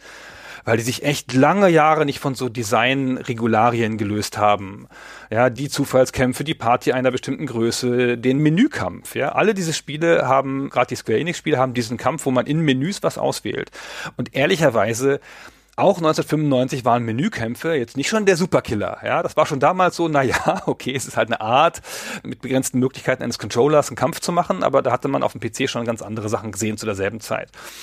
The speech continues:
Aber das war ja denen ja nicht wichtig, ja. Das war ja nur eine Form, um eine Geschichte zu erzählen. Und die westlichen Rollenspiele,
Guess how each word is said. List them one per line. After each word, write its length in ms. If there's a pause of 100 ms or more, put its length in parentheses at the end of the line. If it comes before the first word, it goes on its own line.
(420)
Aber 200
das 180
war 80
ja 80
denen 180
ja 120
nicht 120
wichtig, 380
ja. 180
Das 180
war 100
ja 140
nur 160
eine 160
Form, 580
um 360
eine 180
Geschichte 360
zu 140
erzählen. 480 (400)
Und 140
die 120
westlichen 320
Rollenspiele, 800